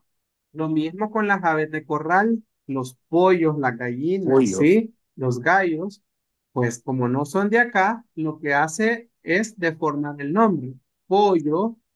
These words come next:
Speaker 1: pasa a ser puyo, porque no es un animal nativo de acá.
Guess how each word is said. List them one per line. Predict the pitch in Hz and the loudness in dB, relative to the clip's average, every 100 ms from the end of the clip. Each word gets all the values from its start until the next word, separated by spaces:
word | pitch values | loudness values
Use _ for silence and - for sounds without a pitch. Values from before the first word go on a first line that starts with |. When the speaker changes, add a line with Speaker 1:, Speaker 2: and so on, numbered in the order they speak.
| _ - | _ -20
Speaker 1:
pasa | 147 147 175 | -16 -10 -4
a | |
ser | - 165 175 208 240 - _ _ _ _ _ | 0 2 2 0 -4 -12 _ _ _ _ _
puyo, | 240 269 185 139 135 - _ _ _ | 2 4 4 0 -2 -6 _ _ _
porque | 156 151 165 160 | -6 -4 0 2
no | 147 | 4
es | 143 | 2
un | 180 185 | 0 2
animal | 190 208 185 151 170 | 2 2 2 2 2
nativo | 180 180 - 127 120 117 120 | 0 -4 -4 -4 -2 -2 -2
de | 135 | -2
acá. | 135 220 202 | -2 -2 -2